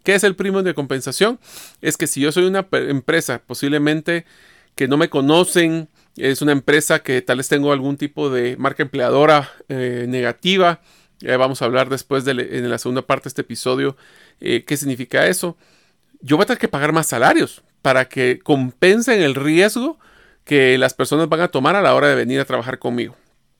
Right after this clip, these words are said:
También vamos a tener, si tenemos una muy buena propuesta de valor, vamos a poder ma-, eh, mejorar la at-,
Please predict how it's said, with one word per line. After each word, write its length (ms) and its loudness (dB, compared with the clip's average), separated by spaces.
También 280 2
vamos 280 2
a 100 2
tener, 280 2
si 160 -10
tenemos 380 -2
una 80 0
muy 320 4
buena 340 0
propuesta 400 -4
de 60 2
valor, 400 2
vamos 260 0
a 80 -4
poder 280 -2
ma-, 260 -4
eh, 380 -2
mejorar 460 0
la 120 2
at-, 160 -10